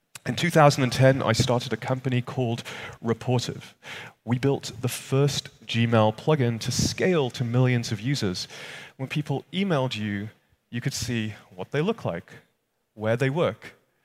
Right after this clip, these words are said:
their recent tweets, and links to their social profiles. We grew rapidly, and two years later, we were acquired by LinkedIn. Now, during these years, I developed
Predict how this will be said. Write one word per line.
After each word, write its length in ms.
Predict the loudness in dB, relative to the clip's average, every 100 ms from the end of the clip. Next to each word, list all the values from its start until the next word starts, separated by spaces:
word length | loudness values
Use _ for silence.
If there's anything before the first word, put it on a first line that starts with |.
| _ _
their 140 | -6 -4
recent 360 | -2 -4 -6
tweets, 540 | -8 -8 -8 -10 -12 -14 _ _ _ _ -10
and 220 | -6 -4
links 340 | -6 -6 -12 _
to 80 | -8
their 140 | -6
social 400 | -6 -4 -6 -6
profiles. 680 | -8 -8 -8 -10 -14 -14 -16 -16 _ _ _ _ _ _ _ _ _ _ _ _ _ -10
We 120 | -6
grew 240 | 0 2
rapidly, 580 | 4 2 2 -2 -6 -8 -16 _ _ _ _ _
and 160 | -16 -10
two 300 | -6 -2 2
years 340 | 4 4 4
later, 420 | 2 2 -2 -6 -8 _ -20 _ -2
we 80 | 0
were 180 | 2 0
acquired 440 | -2 0 2 2
by 120 | 0
LinkedIn. 480 | 0 -4 -6 -8 -10 -16 _ _ _ _ _ _ _ _ _ _ _ _ _ _ -14
Now, 160 | -12 -8
during 440 | 0 2 4 2 4
these 280 | 4 4
years, 480 | 0 -2 -4 -4 -8 -10 -20 _ _
I 80 | -4
developed 520 | -2 -2 0 -2 -6